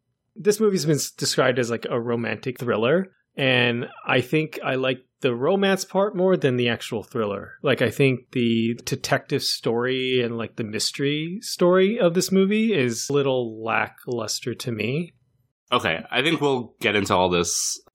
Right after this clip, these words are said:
Speaker 2: throughout the episode, but based on what you said,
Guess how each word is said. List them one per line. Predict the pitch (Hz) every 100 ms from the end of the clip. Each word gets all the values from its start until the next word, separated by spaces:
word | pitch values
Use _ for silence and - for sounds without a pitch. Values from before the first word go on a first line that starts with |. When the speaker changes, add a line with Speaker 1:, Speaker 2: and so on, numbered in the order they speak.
| -
Speaker 2:
throughout | 90 85
the | 104
episode, | 80 87 90 104 104 113 - - - _ -
but | 101 92 - - - -
based | 135 139
on | 139
what | 120 110
you | 107
said, | 107 143